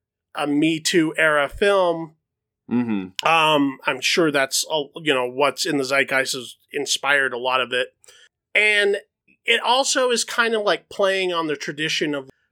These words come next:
Speaker 1: the rape revenge genre.
Speaker 2: Yeah, yeah, but in a very
Speaker 1: Like,
Speaker 2: different way
Speaker 1: modern,
Speaker 2: than,
Speaker 1: sort of,
Speaker 2: than
Speaker 1: like, progressive way.
Speaker 2: Yeah,
Speaker 1: Yeah.
Speaker 2: instead of a, a guy who's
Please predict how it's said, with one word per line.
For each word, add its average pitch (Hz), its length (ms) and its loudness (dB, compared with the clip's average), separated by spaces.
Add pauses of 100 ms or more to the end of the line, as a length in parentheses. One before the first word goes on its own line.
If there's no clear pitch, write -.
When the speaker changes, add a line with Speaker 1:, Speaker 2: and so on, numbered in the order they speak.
(120)
Speaker 1:
the 151 120 0
rape 156 280 0
revenge 156 540 2 (120)
genre. 180 580 -2 (640)
Speaker 2:
Yeah, 185 400 2
yeah, 160 240 4
but 143 200 2
in 147 140 0
a 143 80 4
very 147 840 0
Speaker 1:
Like, 151 280 0 (260)
Speaker 2:
different 170 520 0
way 135 320 2
Speaker 1:
modern, 190 380 4
Speaker 2:
than, 190 80 0
Speaker 1:
sort 196 180 2
of, 175 60 4
Speaker 2:
than 165 60 2
Speaker 1:
like, 156 200 0
progressive 151 840 -2 (320)
way. 139 560 -6 (480)
Speaker 2:
Yeah, 165 320 4
Speaker 1:
Yeah. 170 80 6
Speaker 2:
instead 185 340 2
of 165 120 2
a, 151 240 6
a 135 120 6
guy 139 580 4
who's 127 640 0